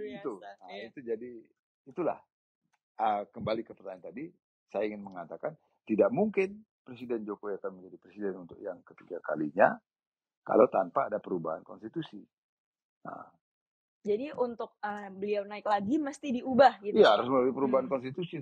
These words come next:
Speaker 1: Tetapi apakah itu akan terjadi? Nah, itu yang
Speaker 2: Nah, itu
Speaker 1: tadi.
Speaker 2: pertanyaan
Speaker 1: Apakah
Speaker 2: selanjutnya
Speaker 1: itu
Speaker 2: ya.
Speaker 1: merupakan kebutuhan ataukah
Speaker 2: <laughs> Iya,
Speaker 1: keinginan
Speaker 2: betul,
Speaker 1: gitu.
Speaker 2: betul,
Speaker 1: Nah,
Speaker 2: betul.
Speaker 1: biasanya i-, kalau itu terjadi adalah kalau itu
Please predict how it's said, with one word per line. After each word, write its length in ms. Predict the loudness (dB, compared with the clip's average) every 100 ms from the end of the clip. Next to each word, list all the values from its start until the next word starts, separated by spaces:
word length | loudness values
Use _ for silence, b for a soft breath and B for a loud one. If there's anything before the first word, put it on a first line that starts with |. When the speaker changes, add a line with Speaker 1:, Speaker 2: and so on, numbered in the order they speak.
| 6
Speaker 1:
Tetapi 220 | 8 8 4
apakah 240 | 4 2
itu 240 | 2 0 0
akan 180 | 0 -2 -8
terjadi? 420 | -2 0 0 -4 -10
Nah, 120 | -14
itu 160 | -12 -12
yang 140 | -4
Speaker 2:
Nah, 80 | -2
itu 120 | -2
Speaker 1:
tadi. 40 | -2
Speaker 2:
pertanyaan 420 | 0 -2 -2 -2
Speaker 1:
Apakah 300 | 2 6 6
Speaker 2:
selanjutnya 220 | 6 6
Speaker 1:
itu 80 | 6
Speaker 2:
ya. 80 | 4
Speaker 1:
merupakan 340 | 2 0 -2 -4
kebutuhan 460 | -8 -6 -2 0 0
ataukah 320 | -2 -6 -8 0
Speaker 2:
<laughs> 0 |
Iya, 320 | 4 6 6
Speaker 1:
keinginan 320 | 4 2 0
Speaker 2:
betul, 100 | -6 -12
Speaker 1:
gitu. 100 | -14
Speaker 2:
betul, 160 | -14 -16 -16
Speaker 1:
Nah, 0 |
Speaker 2:
betul. 160 | -12
Speaker 1:
biasanya 520 | -6 -6 -6 -4 0 0 -2 _ _ _ _ -14
i-, 120 | -6
kalau 200 | 6 6 6
itu 160 | 0
terjadi 520 | -10 -10 -6 -6 -4 -4 -4
adalah 300 | -6 -6 -6
kalau 280 | -8 -14 -14
itu 180 | -16